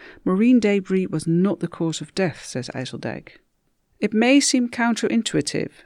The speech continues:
especially given the size of these giants, but it's the microplastics that may form a greater health issue for sea life. Filter feeders, like baleen whales,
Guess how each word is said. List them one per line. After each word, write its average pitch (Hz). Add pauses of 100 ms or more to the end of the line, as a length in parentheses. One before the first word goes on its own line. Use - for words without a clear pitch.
(160)
especially 190
given 214
the 202
size 233
of 160
these 147
giants, 123 (340)
but - (100)
it's 156
the 156
microplastics 156
that -
may 160
form 156
a 151
greater 160
health 156
issue 147
for -
sea 185
life. - (460)
Filter 285
feeders, -
like 156
baleen 165
whales, -